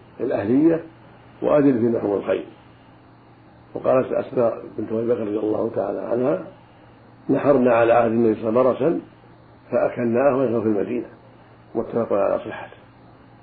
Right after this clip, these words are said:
فالحاصل أن الخيل حل لنا، وهكذا الضبع حل على الصحيح.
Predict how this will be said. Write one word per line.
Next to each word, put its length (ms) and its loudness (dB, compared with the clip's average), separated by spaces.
فالحاصل 380 2
أن 340 0
الخيل 440 0
حل 520 -2
لنا، 340 0
وهكذا 680 0
الضبع 460 0
حل 220 0
على 240 -2
الصحيح. 580 -4